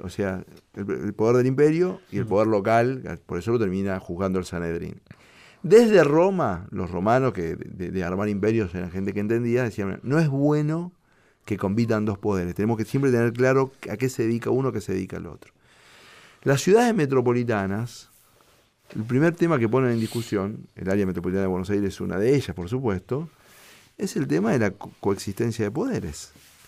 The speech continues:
Speaker 1: Entonces, ¿quién decide sobre el riachuelo, sobre la movilidad,
Speaker 2: Hmm.
Speaker 1: sobre la basura, etcétera? Va-, vamos a suponer que yo
Speaker 2: Ahora,
Speaker 1: tenga que
Speaker 2: ese es un problema,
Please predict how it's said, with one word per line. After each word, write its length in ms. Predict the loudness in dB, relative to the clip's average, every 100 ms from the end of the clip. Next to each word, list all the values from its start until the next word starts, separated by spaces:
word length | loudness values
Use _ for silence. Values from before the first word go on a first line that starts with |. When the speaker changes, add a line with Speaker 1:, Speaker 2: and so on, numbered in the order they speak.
| _ _ _ _ _ _ -8
Speaker 1:
Entonces, 300 | 0 0 2
¿quién 220 | 0 2
decide 480 | 2 2 0 0 -2
sobre 260 | -2 0
el 60 | 0
riachuelo, 760 | 0 0 0 2 2 2 0 0
sobre 200 | -2 -2
la 100 | -2
movilidad, 880 | -2 -2 0 2 4 4 2 0 -6
Speaker 2:
Hmm. 0 | -20 -20
Speaker 1:
sobre 240 | -4 0 2
la 80 | 2
basura, 460 | 0 0 2 2
etcétera? 200 | 2 0
Va-, 140 | 0 0
vamos 240 | 2 2
a 20 |
suponer 260 | 2 0 0
que 60 | 0
yo 160 | 0
Speaker 2:
Ahora, 320 | 4 6 6 4
Speaker 1:
tenga 200 | -2 -2
que 140 | 0
Speaker 2:
ese 180 | 0 0
es 140 | -2
un 100 | -2
problema, 640 | 0 0 2 2 2 0